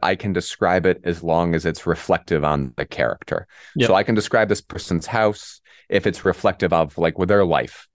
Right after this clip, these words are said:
Speaker 1: or a change that's coming up or something or what they're trying to
Speaker 2: Yeah.
Speaker 1: break free of. It's, it was never just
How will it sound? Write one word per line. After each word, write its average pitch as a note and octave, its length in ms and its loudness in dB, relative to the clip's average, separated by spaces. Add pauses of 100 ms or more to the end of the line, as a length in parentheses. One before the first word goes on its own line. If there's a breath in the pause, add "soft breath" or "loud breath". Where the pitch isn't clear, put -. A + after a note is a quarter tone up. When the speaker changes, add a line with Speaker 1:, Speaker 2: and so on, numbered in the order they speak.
(140)
Speaker 1:
or F#2+ 80 0
a F2 40 0
change F#2+ 360 0
that's D#2+ 140 -6
coming C#2 320 -4
up C2 160 -4
or E2 60 0
something D#2 600 -4
or D#2+ 80 2
what G2 120 0
they're - 80 2
trying G#2+ 220 2
to F#2 80 4
Speaker 2:
Yeah. F2+ 40 0
Speaker 1:
break E2+ 200 0
free F#2+ 300 2
of. C2 240 0 (360 soft breath)
It's, - 140 -10
it - 80 -6
was G2 140 0
never G2+ 400 4
just F2+ 400 -2